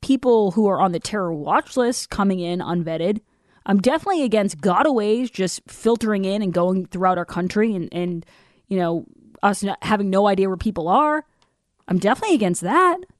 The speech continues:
But they want it both ways. They want to tell us, like, "Oh, there's no problem here. It's just conservatives on Twitter making a big deal out of nothing. Don't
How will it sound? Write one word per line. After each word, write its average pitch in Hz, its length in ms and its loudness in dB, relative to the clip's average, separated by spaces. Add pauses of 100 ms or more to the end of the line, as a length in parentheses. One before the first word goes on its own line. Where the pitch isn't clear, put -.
(2750)
But 185 240 0
they 202 100 4
want 277 240 2
it 294 100 -6
both 240 280 -4
ways. 226 260 0
They 160 100 -6
want 277 240 -4
to - 80 -20
tell 247 120 -8
us, 214 100 -6
like, 180 100 -6
"Oh, 185 60 -2
there's 160 180 -6
no 254 140 -4
problem 214 640 -10
here. 202 480 -6 (500)
It's - 320 -14
just - 180 -8
conservatives 208 1040 -6
on 156 240 -8
Twitter 202 640 -2
making 185 340 -6
a 165 60 -4
big 190 200 -4
deal 196 180 -4
out 180 140 -6
of 151 100 -12
nothing. 185 580 -8 (240)
Don't 220 340 2